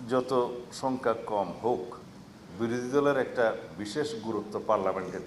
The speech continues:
থাকে, সেটা পাঁচ জনের হোক, দশ জনের হোক, পঞ্চাশ জনের হোক, একশো জনের হোক।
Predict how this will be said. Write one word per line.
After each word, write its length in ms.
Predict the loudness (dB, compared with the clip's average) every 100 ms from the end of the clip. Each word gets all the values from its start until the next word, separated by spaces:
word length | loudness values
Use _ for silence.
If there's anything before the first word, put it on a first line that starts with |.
| 0
থাকে, 340 | 0 0 -6 -10 -14 -18 -18 -18 -18 -18 -10
সেটা 180 | 0 2 4
পাঁচ 260 | 2 2 2
জনের 240 | 2 2
হোক, 340 | 4 4 4 4
দশ 260 | 2 0
জনের 280 | -2 -4 -4
হোক, 120 | -4 -2
পঞ্চাশ 380 | -2 -2 -6 -6
জনের 200 | -6 -6 -6
হোক, 200 | -8 -8
একশো 220 | -10 -14
জনের 260 | -16 -16 -16
হোক। 120 | -14